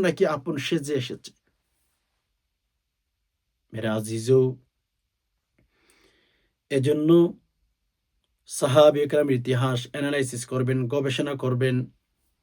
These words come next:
আপনার কোনো পরিবেশ ভালো লাগতেছে না, গুনাহের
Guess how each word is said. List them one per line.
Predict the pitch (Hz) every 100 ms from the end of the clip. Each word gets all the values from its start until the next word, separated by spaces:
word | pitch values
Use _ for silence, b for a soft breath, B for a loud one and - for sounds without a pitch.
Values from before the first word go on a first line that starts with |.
| _ _ _ _ _ _ _ _ _ _ _ _ _ _ _ _ _ _ 143
আপনার | 135 151 147 139
কোনো | 175 170 160
পরিবেশ | 151 143 139 123
ভালো | 123 127
লাগতেছে | 123 - 120 123 127
না, | 127 123 _ _ _ _ _ _ _ _ _ -
গুনাহের | 131 143 135 127